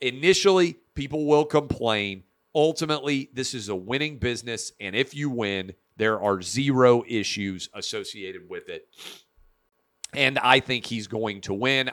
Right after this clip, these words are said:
I would go hire Hugh Freeze if I were Auburn. How about the work of the Fox Sports employees over the weekend and over the long holiday? U S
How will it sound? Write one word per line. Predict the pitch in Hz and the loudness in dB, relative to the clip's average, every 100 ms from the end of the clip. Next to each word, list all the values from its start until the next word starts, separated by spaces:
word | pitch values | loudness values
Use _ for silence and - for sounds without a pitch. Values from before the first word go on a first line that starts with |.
| - | 4
I | 127 | 6
would | 139 135 | 6 2
go | 113 110 | 0 0
hire | 104 104 98 | 2 2 2
Hugh | 92 104 | -2 -10
Freeze | - 110 98 90 - | -4 -2 0 -2 -6
if | 104 104 | -6 0
I | 98 90 | 2 2
were | 90 85 | 0 0
Auburn. | 98 87 69 58 _ - _ _ _ _ _ | 4 2 0 -12 _ -20 _ _ _ _ _
How | - | 0
about | 190 254 247 | 6 6 6
the | 196 | 2
work | 147 143 143 131 - _ _ _ | 4 4 4 2 -8 _ _ _
of | 139 120 | 4 4
the | 120 | 0
Fox | - 147 139 - | 6 8 8 4
Sports | - - 139 131 - | -4 2 4 4 2
employees | 104 - 123 110 92 82 76 - _ _ _ _ | -2 -2 2 4 4 0 -6 -12 _ _ _ _
over | 147 131 117 110 | 8 8 8 4
the | 98 | 4
weekend | 92 90 - 67 52 _ _ _ _ _ - | 0 -4 -6 -10 -12 _ _ _ _ _ -4
and | 120 | -2
over | 117 147 139 135 131 | 4 4 6 4 4
the | 117 | 2
long | 107 110 107 104 | 2 4 4 2
holiday? | 87 95 78 62 55 50 _ _ _ _ _ _ _ _ _ _ - | -2 0 0 -4 -10 -16 _ _ _ _ _ _ _ _ _ _ -14
U | 123 180 233 233 | 2 4 8 8
S | 214 - | 8 2